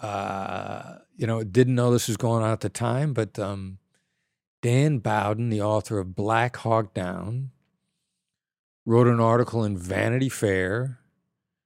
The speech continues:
probably about a year after this case went down, revealing a whole bunch of information that I was not privy to in the case. So according to Dan Bowden,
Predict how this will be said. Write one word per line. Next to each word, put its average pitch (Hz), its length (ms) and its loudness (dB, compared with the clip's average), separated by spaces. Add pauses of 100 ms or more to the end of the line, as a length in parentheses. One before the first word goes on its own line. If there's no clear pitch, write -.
(260)
probably 117 800 2
about 107 300 0
a 98 60 0
year 113 360 4
after 123 180 0
this 117 160 0
case - 380 -4
went 95 180 -8
down, 104 540 -10 (1300)
revealing 117 500 4
a 104 100 2
whole 120 320 8
bunch 147 260 4
of 110 120 2
information 101 760 -2
that 95 120 0
I 92 100 2
was 92 180 -2
not 127 320 2
privy 113 300 4
to 107 240 2
in 104 60 0
the 98 80 -4
case. - 600 -10 (1300)
So 110 220 2
according 175 560 6
to 127 100 0
Dan 120 400 2
Bowden, 95 840 0